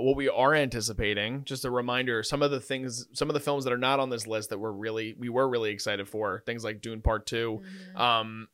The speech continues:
Speaker 1: unfortunately, and rightfully so, have been moved because of the ongoing Writers and, uh, Screen Actors Guild strike. So we support them and all their striking, and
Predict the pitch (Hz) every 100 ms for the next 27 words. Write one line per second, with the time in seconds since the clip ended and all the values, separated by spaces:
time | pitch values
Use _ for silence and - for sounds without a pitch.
0 | - 117 139 127 131 127 123 117 _ _
1 | - 110 107 110 - - 156 143 139 123
2 | 135 117 117 113 113 113 117 113 107 107
3 | 113 117 107 107 101 107 101 98 - -
4 | - 127 123 120 117 113 110 110 110 101
5 | 101 - 104 98 101 - - - 110 101
6 | 107 - 92 - 95 90 - 95 90 101
7 | - 151 147 131 123 110 117 _ - 113
8 | 104 - 127 113 117 110 101 95